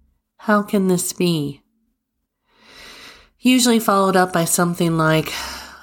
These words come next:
"Oh, Garrett, how could this have happened?"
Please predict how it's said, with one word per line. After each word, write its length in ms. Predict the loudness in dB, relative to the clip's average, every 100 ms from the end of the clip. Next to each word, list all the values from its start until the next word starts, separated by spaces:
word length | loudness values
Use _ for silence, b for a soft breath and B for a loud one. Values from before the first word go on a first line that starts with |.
| -4
"Oh, 680 | 0 2 2 2 0 0 -2
Garrett, 760 | -2 -2 0 0 -2 -4 -8 -10 _ _ _ _ _ _ _ -20
how 300 | -2 2 2
could 260 | 0 -4 0
this 200 | -2 0
have 140 | -4
happened?" 680 | -4 -6 -2 -4 -4 -8